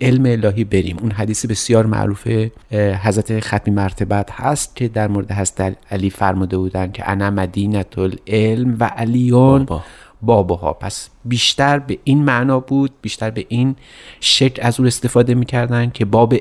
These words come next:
Speaker 1: علم الهی است. حالا علم الهی خودش،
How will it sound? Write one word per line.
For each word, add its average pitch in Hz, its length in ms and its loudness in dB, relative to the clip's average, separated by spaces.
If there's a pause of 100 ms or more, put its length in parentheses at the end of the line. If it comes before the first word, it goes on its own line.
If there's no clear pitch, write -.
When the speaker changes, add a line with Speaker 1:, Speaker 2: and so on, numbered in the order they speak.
Speaker 1:
علم 123 440 4
الهی 85 420 -2
است. - 260 -10
حالا 117 260 4
علم 127 200 4
الهی 107 280 6
خودش، 120 420 0